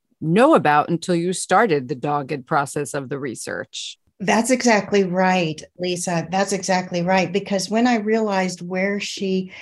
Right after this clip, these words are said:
Speaker 2: as the story unfolded, and the story of her with Captain Kidd was very dramatic and very fast paced. And when I realized where they had been and where he had been,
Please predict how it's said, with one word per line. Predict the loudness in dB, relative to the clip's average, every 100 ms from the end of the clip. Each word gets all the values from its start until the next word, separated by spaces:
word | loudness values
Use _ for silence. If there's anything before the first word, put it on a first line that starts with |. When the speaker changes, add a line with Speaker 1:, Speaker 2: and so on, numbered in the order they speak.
| -4 0
Speaker 2:
as | 2
the | 2
story | 2 2 4 6 6
unfolded, | 4 2 0 -2 0 -2 -4 -4 -4
and | -2
the | -2
story | -2 -2 0 2 0 0 -10 -20 -20 _ _ -4
of | -4 0
her | 2 4
with | 2 0
Captain | 0 -2 0 -2
Kidd | 2 2 4 2 -4
was | -6 -4 -4 -4
very | -6 -6 0 4 4 2
dramatic | -2 -2 2 2 0 -4 -10 -14 -14 -4
and | -2 0 0 0 -2 -6 -20 -20 -20 _
very | -2 2 4 2 -2
fast | -2 -2 -2 -4 -2
paced. | 0 2 0 -2 -4 -6
And | -4 -2
when | 0 2
I | 0
realized | 2 2 2 0 -2 -4
where | -2 2 4 4 2 -4 -6
they | -4 -2
had | -4 -6 0
been | 2 2 2
and | 0
where | -2 -6 -6
he | -2 4 6
had | 4 2
been, | 2 4 4 2